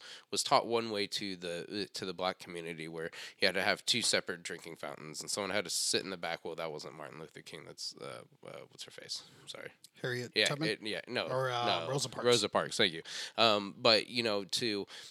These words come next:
Speaker 1: you know, we can all sit in the same pews at church, to, we can walk down the streets together. We can, we, we're, just because our skin's two different colors doesn't mean that us as humans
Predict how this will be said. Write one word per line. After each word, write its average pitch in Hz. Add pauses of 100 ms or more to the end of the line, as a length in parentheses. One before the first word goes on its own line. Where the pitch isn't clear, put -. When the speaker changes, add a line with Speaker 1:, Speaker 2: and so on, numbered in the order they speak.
(120)
Speaker 1:
you 107
know, 95
we 113
can 113
all 107
sit -
in 87
the 95
same 92
pews 101
at 92
church, -
to, 92
we 95
can 107
walk 123
down 120
the 101
streets -
together. 87 (260)
We 127
can, 113 (120)
we, 110
we're, 101 (380)
just 143
because 117
our 104
skin's 117 (420)
two 123
different 87
colors 78
doesn't 90
mean 87
that 80 (160)
us 95
as 76
humans 80